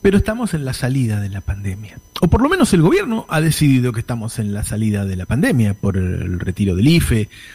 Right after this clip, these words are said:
del A T P o por la suba de determinados servicios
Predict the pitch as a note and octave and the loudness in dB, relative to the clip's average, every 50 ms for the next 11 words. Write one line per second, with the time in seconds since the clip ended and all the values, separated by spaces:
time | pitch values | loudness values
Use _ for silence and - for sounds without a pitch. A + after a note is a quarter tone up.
0 | - _ _ _ - F#2+ F#2+ F#2 F#2 - G#2 E2+ - C#3+ C#3+ C#3 A#2+ A#2+ - - | -20 _ _ _ -2 -2 0 -2 -2 -2 -4 0 2 2 4 4 2 0 -2 -10
1 | - _ _ - - _ _ _ _ - A#2 - - A2 G#2 G2 G2 F#2 _ - | -20 _ _ -20 -20 _ _ _ _ -4 0 2 2 2 2 2 0 -4 _ -16
2 | _ _ - _ - B2 A#2+ A#2 - - D3+ D3 D3+ D#3+ C#3+ B2 A2+ A2 A2 G#2 | _ _ -16 _ 0 2 2 2 2 4 4 4 6 4 4 2 2 2 0 0
3 | - A#2 G2 G#2 A2 A2+ A#2 A#2 A#2 A2+ A2+ - - _ _ - - - A2 G#2 | -2 -2 -2 0 0 0 2 2 2 2 0 -2 -6 _ _ -6 -2 -2 2 2
4 | A2+ A2+ A2 - - A2+ G#2+ G#2+ - - | 2 2 0 0 -2 0 0 0 -4 -8